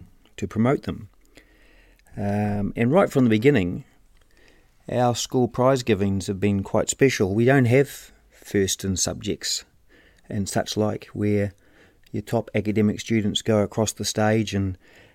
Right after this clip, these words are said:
um, are, are rewarded and the vast majority of students miss out. Our prizes in our school, our top prizes, are who is the best student or group of students in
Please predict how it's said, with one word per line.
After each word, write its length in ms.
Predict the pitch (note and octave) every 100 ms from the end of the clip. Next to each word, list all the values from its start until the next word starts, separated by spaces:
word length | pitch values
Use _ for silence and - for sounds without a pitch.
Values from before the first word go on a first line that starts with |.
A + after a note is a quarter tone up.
| _ -
um, 480 | F#2+ G2 G2 F#2+ G2 -
are, 320 | A2 G2 G2 -
are 400 | G2 G2+ G2+ - -
rewarded 720 | G#2 G2+ G#2 A2+ A#2 A2+ G2+ - -
and 440 | G2+ G2+ G2+ F#2+ F#2+
the 120 | G2
vast 300 | G2+ G#2 -
majority 480 | G#2 G2 G#2+ G2+ G2
of 80 | -
students 640 | - G2+ G2+ - - - G2+
miss 180 | G2+
out. 280 | A#2 B2+ A1+ - _ _ _ _ _ _ _ - _ _ _ A#2+
Our 220 | C3 C3
prizes 720 | - B2 A#2 G#2+ G#2 F#2+ - - -
in 260 | G#2 F#2+
our 160 | A2 A2+
school, 480 | - G2 F#2 A2 G2
our 100 | A2
top 280 | - B2+ -
prizes, 560 | A#2+ B2 F2 G#2 - _ _ - _ -
are 420 | F#2 G2+ G#2 - _ _ -
who 320 | B2 A#2+ A#2+
is 220 | G#2 -
the 100 | G2
best 260 | G2+ A2 -
student 520 | - G#2+ G#2 G2+ - _ _ _ _ _ _ _ _ _
or 140 | G2+ F2+
group 260 | A2+ G#2
of 80 | G2+
students 640 | - G#2+ G2 G2 - - - _ _ _ _ -
in 320 | G2+ G2 G2